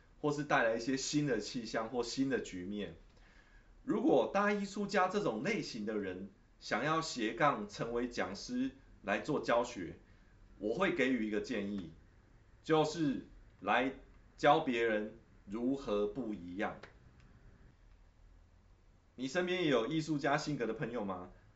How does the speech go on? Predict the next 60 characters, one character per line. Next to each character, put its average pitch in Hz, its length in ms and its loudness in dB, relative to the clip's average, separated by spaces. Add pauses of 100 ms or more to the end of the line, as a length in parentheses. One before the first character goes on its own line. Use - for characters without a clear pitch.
或 170 120 0
者 135 160 4
你 117 180 -4
就 175 200 4
是 151 500 4
艺 151 140 -4
术 135 160 -2
家 123 180 4
性 120 260 -4
格？ 87 280 -8 (720)
如 160 200 -2
果 143 200 4
是 190 220 -6
的 151 160 6
话， 151 280 4
也 107 160 2
欢 147 240 4
迎 123 140 -2
留 120 160 2
言 113 180 0
告 131 160 2
诉 120 300 -4
我， 90 280 -6 (340)
就 160 100 -4
是 202 160 0
你 156 100 0
们 117 180 0
如 139 140 2
何 135 180 4
表 196 280 2
现 151 280 0
你 104 60 -4
自 131 180 -6
己。 87 280 -12 (720)
接 214 140 -4
下 214 120 2
来 180 120 8
要 170 160 6
分 170 120 2
享 123 240 2
第 180 160 -4
二 165 80 6
种 127 160 2
性 151 220 -4
格， 107 160 -2
就 123 100 -4
是 135 140 -4
工 139 220 -2
程 110 200 -4
师 123 200 -8
的 107 100 -4
性 104 300 -8
格。 82 100 -12 (800)
这 220 120 6
类 220 160 8
型 135 240 2
的 127 120 4
人， 110 420 2
他 160 140 2
跟 165 260 2